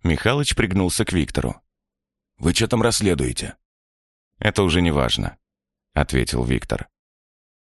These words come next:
"Точно никаких сведений про адептов неизвестно?" Михалыч отрицательно несколько раз повертел головой.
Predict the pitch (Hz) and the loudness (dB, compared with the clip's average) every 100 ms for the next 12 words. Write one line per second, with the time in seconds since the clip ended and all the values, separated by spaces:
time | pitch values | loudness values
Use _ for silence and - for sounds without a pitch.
0 | _ _ _ 196 127 - 123 214 202 - | _ _ _ 2 2 4 2 2 2 0
1 | - 95 87 78 73 73 78 73 73 69 | 0 2 2 2 0 2 2 2 0 -2
2 | - 73 62 64 62 52 50 - _ _ | 0 0 2 0 -2 -4 -8 -12 _ _
3 | _ _ _ _ _ _ - 82 - 160 | _ _ _ _ _ _ -4 0 2 2
4 | 156 - 120 - 107 - 120 - 113 104 | 2 0 0 0 0 2 0 2 2 2
5 | 98 101 - 85 92 87 - 85 80 69 | 2 2 0 0 2 2 2 0 0 2
6 | 85 76 76 73 60 55 50 | 0 2 2 2 0 -4 -8